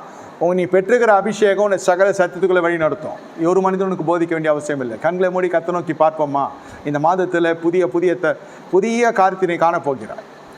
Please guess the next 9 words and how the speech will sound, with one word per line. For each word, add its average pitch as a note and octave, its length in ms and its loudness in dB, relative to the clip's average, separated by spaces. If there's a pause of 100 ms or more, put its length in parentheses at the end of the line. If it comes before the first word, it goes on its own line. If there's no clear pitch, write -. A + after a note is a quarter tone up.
(120)
இந்த D#3 140 0
மாதத்திலிருந்து G3+ 640 4
உன் G#3+ 120 0
எதிர்காலம் F3+ 680 2
வித்தியாசமான F#3 800 0
ஒரு D#3+ 220 0
கோணத்துல E3 380 0 (600)
திருப்பப்பட D3+ 400 0
போகிறது. A#2+ 420 -8